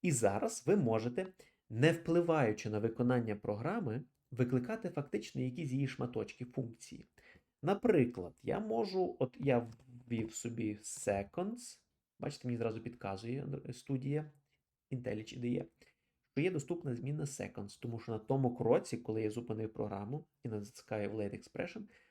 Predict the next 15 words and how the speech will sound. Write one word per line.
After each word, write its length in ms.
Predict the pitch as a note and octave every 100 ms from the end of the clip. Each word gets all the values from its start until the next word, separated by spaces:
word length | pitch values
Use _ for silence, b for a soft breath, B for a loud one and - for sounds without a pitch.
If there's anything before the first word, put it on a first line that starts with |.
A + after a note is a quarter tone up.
| b
в 40 | C3+
мене 140 | D#3+
вже 100 | E3+
є 60 | F3+
доступна 360 | F#3 G#3 D3+
ця 140 | C3+ C3+
зміна 320 | C3+ G#2 G2
і 60 |
вхідний 320 | G2+ - B2+ B2
аргумент. 500 | A#2 A#2+ F#2 F#2 - _ _ b b b b b _ _ -
Я 180 | G#2+ G#2+
можу 240 | A#2 E3
перевірити, 560 | F#3 F3+ F#3 F3 B2+ B2
так, 280 | B2 A#2+ A#2
вона, 500 | A2+ A2+ C3 C#3